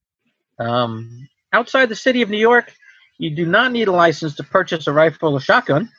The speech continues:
<laughs> But in the city of New York, you do. I-, it's unlawful to own any kind of handgun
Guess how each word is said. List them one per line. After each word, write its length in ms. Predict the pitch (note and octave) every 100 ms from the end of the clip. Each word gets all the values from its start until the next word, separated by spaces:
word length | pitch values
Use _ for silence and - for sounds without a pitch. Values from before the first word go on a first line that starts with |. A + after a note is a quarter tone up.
| _ - A#3
<laughs> 100 | G#3 D3+ - - - _ _
But 240 | E3 A3+ _
in 220 | D3 E3
the 80 | E3
city 300 | D3 D4 D4+
of 80 | B3+
New 80 | A#3+
York, 320 | A#3 A#3 -
you 80 | F#3
do. 160 | C#3+
I-, 300 | G#2 - - C#3+ D#3
it's 120 | D#3
unlawful 580 | F3+ F3 E3+ D#3+ F3 D#3+
to 140 | D3+ C3
own 280 | C#3+ C#3+
any 300 | C#3+ E3 E3+ D3+
kind 240 | D#3+ D3+
of 60 | C#3
handgun 460 | D3 C3 C3 B2+